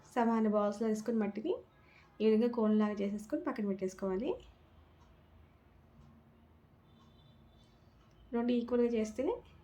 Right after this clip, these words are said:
మనకి చేయడానికి బొమ్మ చేసినప్పుడు చాలా ఈజీగా వస్తుంది. అలాగే రెండు చేతుల కోసం కూడా రెండు సమానంగా మట్టి బాల్స్‌ని రెడీ చేసుకొని పక్కన పెట్టుకోవాలి. ఈ విధంగా తల,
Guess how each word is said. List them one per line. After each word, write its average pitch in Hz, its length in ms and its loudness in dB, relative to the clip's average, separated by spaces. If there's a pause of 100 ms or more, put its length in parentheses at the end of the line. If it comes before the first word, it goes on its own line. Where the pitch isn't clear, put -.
(180)
మనకి 214 240 0
చేయడానికి 214 500 0 (720)
బొమ్మ 202 240 2
చేసినప్పుడు 214 400 -4
చాలా 202 220 -2
ఈజీగా 190 340 -2
వస్తుంది. 196 420 -4 (840)
అలాగే 226 280 2
రెండు 220 200 -2
చేతుల 208 340 -4
కోసం 208 280 -4
కూడా 247 280 -2
రెండు 220 260 0
సమానంగా 208 580 -2 (600)
మట్టి 208 260 -2
బాల్స్‌ని 202 420 -2
రెడీ 220 200 0
చేసుకొని 214 320 -4
పక్కన 226 220 -4
పెట్టుకోవాలి. 196 540 -6 (1400)
ఈ 226 100 0
విధంగా 214 420 0
తల, 220 240 2